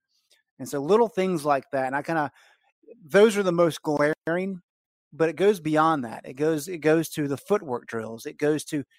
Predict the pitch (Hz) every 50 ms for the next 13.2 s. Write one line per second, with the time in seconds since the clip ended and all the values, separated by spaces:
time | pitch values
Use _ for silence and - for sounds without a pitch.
0 | _ _ - 175 180 185 190 180 - 135 123 131 127 - - 127 120 120 117 123
1 | 139 135 _ 147 135 143 143 147 147 131 - 170 185 175 123 107 - - - -
2 | _ _ _ _ _ _ _ - 127 135 139 131 131 147 147 - - 151 147 143
3 | 147 139 143 151 156 170 165 151 147 143 139 131 143 143 - - 143 139 131 127
4 | 120 - _ _ _ - - - 139 120 120 131 147 165 170 - - 139 - -
5 | 156 156 160 160 - - 147 143 135 - - 131 131 143 127 127 139 139 139 135
6 | 123 - 143 143 135 131 123 - 127 135 151 160 156 151 135 _ _ _ _ _
7 | _ _ _ _ _ - 135 143 147 156 156 160 165 147 - - 165 170 170 143
8 | 147 151 143 127 147 175 196 185 175 165 160 - - 151 151 156 160 151 - 147
9 | 143 151 151 151 147 147 143 131 _ _ _ _ _ _ _ _ - 131 127 131
10 | 135 147 135 135 _ - 175 185 180 - - 156 139 135 123 - 131 127 - -
11 | 131 135 139 139 135 131 127 131 - _ - _ _ _ 165 139 131 139 135 -
12 | 185 196 196 127 113 - - - 131 - 139 143 143 143 - - - 180 175 143
13 | - - - - -